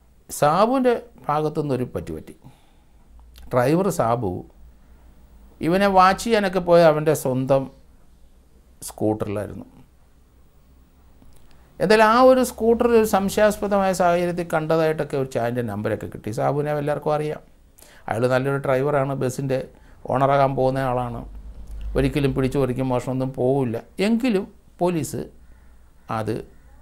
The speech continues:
ആ നമ്പർ നോട്ട് ചെയ്ത് സാബുവിനെ ചോദ്യം ചെയ്തു. അതിനുശേഷം ഇതിൽ കല്ലൂരുള്ള ഒരാൾ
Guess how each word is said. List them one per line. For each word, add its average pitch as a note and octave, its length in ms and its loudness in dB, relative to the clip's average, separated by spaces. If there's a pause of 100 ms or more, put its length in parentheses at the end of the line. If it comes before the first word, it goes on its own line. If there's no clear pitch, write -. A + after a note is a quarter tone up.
(640)
ആ C3+ 160 -2
നമ്പർ A2 360 -4
നോട്ട് F#2+ 280 -6
ചെയ്ത് E2 220 -6 (160)
സാബുവിനെ E2+ 440 -8 (100)
ചോദ്യം F2+ 300 -8
ചെയ്തു. A#2 280 -4 (1600)
അതിനുശേഷം E3+ 600 2 (2000)
ഇതിൽ A3+ 180 2 (180)
കല്ലൂരുള്ള A#3 600 6
ഒരാൾ D3 400 2